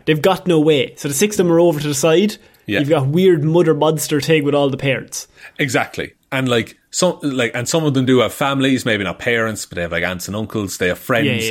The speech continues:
Speaker 1: yeah.
Speaker 2: everything like that. So you gotta convince young people to leave, right? The, the writers have to do that, but why would they leave if all their friends are here?
Speaker 1: Yeah.
Speaker 2: So Loki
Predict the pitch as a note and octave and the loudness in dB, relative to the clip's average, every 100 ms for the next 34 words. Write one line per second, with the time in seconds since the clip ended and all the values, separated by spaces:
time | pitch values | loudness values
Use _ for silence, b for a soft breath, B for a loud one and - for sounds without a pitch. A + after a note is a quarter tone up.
0 | G#2+ - G2+ G#2 G#2+ F#2 F2+ - E2+ - | -6 -6 -4 -4 -6 -6 -6 -4 -6 -6
1 | B B B B B B - C3+ A2+ G#2 | B B B B B B -6 0 2 2
2 | A2+ C3 D#3+ C#3+ A2 A2 - - C3 B2+ | 0 0 2 0 -2 -10 -16 -10 -4 -2
3 | B2+ A#2+ A#2+ G#2 G2 F2 F2+ G#2+ C#3+ G#2+ | -2 -2 -2 -2 -4 -4 -6 -2 0 0
4 | C#2+ F2 G2 C3+ - _ _ - G2+ G#2+ | -4 -2 -2 -2 -8 _ _ -14 -12 -12
5 | - B2 A#2 C3+ A2+ - C#3 - G#2 D#3 | -8 -2 0 0 -2 -4 -6 -8 0 2
6 | C#3+ D#2 - G2 D3 C3 A2 A#2+ C#3 C3+ | 2 -2 -6 -2 0 0 -2 0 0 0
7 | - G2+ F#2+ F2+ E3 E3 A#2 F#2 F2 C2 | -2 -2 -2 -2 0 0 -2 -4 -4 -6
8 | - B B B G#3+ C#4+ G3 G3 - - | -8 B B B -2 2 4 2 0 -6
9 | b b b b - A2 A#3 C4 - D#2 | b b b b -4 2 2 2 0 -4
10 | D2 | -6